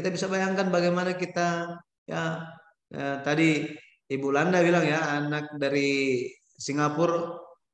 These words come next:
comeback gitu ya, maksudnya lagi berkunjung gitu ya. Pasti ada sukacita dan bahagia kan? Ya, pasti seperti itu. Jadi kita bisa bayangkan hati Allah Bapa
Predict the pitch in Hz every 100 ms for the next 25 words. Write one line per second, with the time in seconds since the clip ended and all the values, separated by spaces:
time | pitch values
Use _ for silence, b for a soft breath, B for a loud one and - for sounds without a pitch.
0 | - 135 156 170 156 131 127 143 180 -
1 | 117 117 143 139 127 123 123 120 143 151
2 | 175 156 120 117 147 202 - B B B
3 | B - 208 262 254 247 233 226 247 247
4 | 233 220 196 208 240 160 127 123 185 285
5 | _ _ _ _ _ _ - 135 143 226
6 | 254 240 226 226 254 208 180 170 156 117
7 | 113 117 202 233 233 202 202 190 190 196
8 | 196 165 180 208 - 254 190 180 175 165
9 | 160